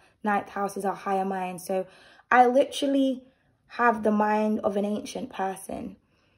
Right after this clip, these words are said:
And if people are offended by my femininity, because I see, to me, this is femininity. The ancient Egyptians had a choice whether or not they wanted to have their breasts out or not.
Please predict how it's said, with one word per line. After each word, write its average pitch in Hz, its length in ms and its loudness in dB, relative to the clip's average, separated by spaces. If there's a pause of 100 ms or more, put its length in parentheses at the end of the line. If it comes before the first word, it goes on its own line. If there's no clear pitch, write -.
(400)
And 196 180 2
if 202 160 0
people 285 300 2
are 247 120 8
offended 233 640 2
by 202 220 0
my 190 240 -2
femininity, 202 840 -4
because 180 420 -4
I 190 160 -2
see, 208 520 -6 (840)
to 233 120 -2
me, 233 220 4
this 233 200 0
is 196 100 -14
femininity. 196 680 -2
The 208 180 -2
ancient 220 380 -4
Egyptians 190 840 -6 (440)
had 196 180 0
a 196 40 2
choice 214 420 -2
whether 202 200 2
or 196 80 2
not 196 180 -2
they 190 140 2
wanted 190 280 -2
to 196 100 -6
have 185 200 -4
their 190 100 -4
breasts 190 380 -6
out 185 300 -4
or 185 120 -8
not. 185 300 -12